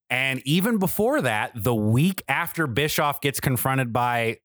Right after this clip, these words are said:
who would turn out to be Scott Hall at the, at the, at the point in time,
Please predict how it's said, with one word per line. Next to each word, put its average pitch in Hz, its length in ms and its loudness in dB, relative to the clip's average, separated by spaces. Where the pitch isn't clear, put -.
who 113 120 2
would 104 300 0
turn 123 180 0
out 113 140 0
to 107 80 0
be 110 100 0
Scott 113 300 -2
Hall 160 220 2
at - 80 -6
the, 113 120 -4
at 110 120 -2
the, 113 100 0
at 113 140 0
the - 80 0
point 101 260 0
in 98 80 2
time, 98 380 -2